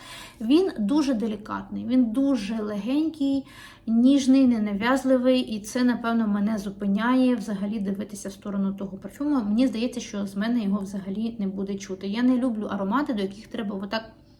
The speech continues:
прям принюхуватись, прям, а, шукати цей аромат на місці нанесення, а він, мені здається, може бути саме таким. Може, я і помиляюсь. Ну і ще раз підійшла при нагоді до легенди парфюмерного світу Poison від Dior.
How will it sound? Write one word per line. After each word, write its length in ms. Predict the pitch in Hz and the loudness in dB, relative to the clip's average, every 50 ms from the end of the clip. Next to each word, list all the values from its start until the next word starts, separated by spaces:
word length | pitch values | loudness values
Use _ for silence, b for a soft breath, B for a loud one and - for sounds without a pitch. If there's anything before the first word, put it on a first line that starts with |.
| B B B - | B B B -8
прям 220 | - 226 233 208 | -4 -2 -2 0
принюхуватись, 840 | 202 202 202 196 196 220 262 254 - 285 269 285 277 277 269 262 262 | 0 0 0 2 2 2 2 0 0 -2 -2 -2 -2 0 -2 -4 -4
прям, 560 | - - - 214 220 214 220 214 214 208 202 208 B B B B B B B B B B B B | -6 -8 -10 -6 -4 -2 -2 -2 -2 -4 -4 -8 B B B B B B B B B B B B
а, 180 | 220 214 202 202 | -6 -6 -6 -4
шукати 680 | - - 262 254 - - 254 240 254 254 254 254 226 | -2 -2 -2 -2 0 2 4 4 4 4 4 2 0
цей 220 | 226 - - 220 214 | 0 -2 -4 -2 -2
аромат 520 | 208 208 202 202 208 226 247 240 - - | 0 0 0 0 2 2 0 -2 -2 -2
на 60 | 208 | -2
місці 380 | 202 202 208 202 208 - - 196 | 0 0 0 -2 -4 -6 -6 -4
нанесення, 640 | 196 196 190 214 254 277 269 277 254 233 226 233 196 | -4 -2 -2 0 -2 -2 0 0 2 2 0 0 -2
а 60 | 196 196 | -2 -2
він, 240 | 196 220 233 254 | -2 0 2 2
мені 180 | 240 214 202 202 | 2 2 0 -2
здається, 420 | 202 202 196 202 226 214 - 208 | -4 -4 -4 -4 -4 -6 -6 -6
може 320 | 190 185 190 220 196 208 196 | -4 -4 -4 -6 -6 -6 -8
бути 280 | 175 190 202 196 202 | -8 -8 -8 -8 -8
саме 380 | 196 - - 196 190 196 196 196 | -8 -8 -6 -6 -4 -2 -4 -4
таким. 400 | 196 - 196 - - 180 180 180 | -6 -8 -12 -12 -12 -10 -8 -4
Може, 220 | 202 233 240 240 | -4 -2 -2 -2
я 160 | 220 190 185 190 | -4 -4 -4 -4
і 120 | 190 196 | -4 -4
помиляюсь. 640 | 202 196 196 180 175 170 165 165 170 - - - - - - _ _ - | -4 -4 -4 -4 -4 -8 -12 -16 -18 -20 -20 -20 -20 -20 -20 _ _ -8
Ну 120 | 214 233 | -6 -4
і 80 | 240 208 | -4 -4
ще 280 | - - - 262 247 | -6 -4 -4 -2 -2
раз 140 | 214 202 202 | -2 -4 -8
підійшла 440 | - 190 185 196 196 - - 196 185 | -12 -16 -14 -14 -14 -12 -10 -10 -10
при 180 | - 202 180 | -10 -10 -12
нагоді 440 | 180 185 180 190 233 269 247 233 220 | -12 -12 -12 -8 -8 -8 -6 -8 -10
до 220 | 185 - 208 208 202 | -12 -10 -10 -10 -8
легенди 460 | 202 202 196 214 214 202 190 190 180 | -8 -8 -8 -8 -6 -6 -8 -8 -10
парфюмерного 720 | 185 196 190 - - 196 190 190 196 180 185 185 185 196 | -12 -14 -16 -14 -12 -12 -12 -12 -12 -14 -14 -14 -14 -16
світу 460 | 196 - 240 262 262 - 240 208 - - - | -14 -10 -10 -10 -10 -10 -12 -16 -14 -14 -12
Poison 720 | 220 202 196 196 185 190 175 214 233 247 247 240 - - | -8 -6 -6 -6 -6 -6 -8 -6 -4 -4 -4 -4 -6 -8
від 280 | 190 202 185 170 170 202 | -10 -10 -10 -10 -10 -8
Dior. 400 | 202 196 196 185 175 175 - | -6 -6 -4 -6 -6 -8 -10